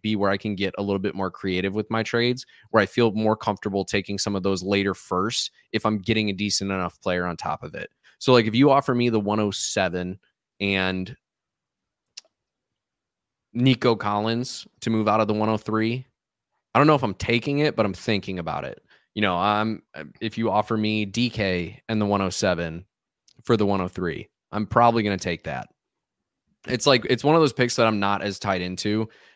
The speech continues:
and I would venture to say that it's not the easiest pick for me to move out of. I'm comfortable taking a Drake May there,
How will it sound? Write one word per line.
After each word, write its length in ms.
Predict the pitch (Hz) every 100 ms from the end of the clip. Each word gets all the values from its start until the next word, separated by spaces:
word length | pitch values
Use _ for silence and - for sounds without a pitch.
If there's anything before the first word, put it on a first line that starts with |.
| _
and 100 | 113
I 60 | 117
would 340 | 120 117 - _ _ _ _ _ -
venture 500 | 104 113 123 127 113
to 140 | 117
say 440 | 104 - 101 101 98
that 280 | 95 90 - _ _ _ _ _ _ _ _
it's 220 | 120 117
not 220 | 123 139 -
the 180 | 104
easiest 380 | 110 117 131 -
pick 160 | 139 135
for 100 | 139
me 120 | 135
to 60 | 135
move 220 | 139 127
out 180 | 123 135
of. 200 | 135 123
I'm 140 | 110
comfortable 540 | - 110 104 120 117
taking 380 | 117 120 113 123
a 60 | 117
Drake 280 | 117 117 123
May 180 | 117 123
there, 420 | 123 123 143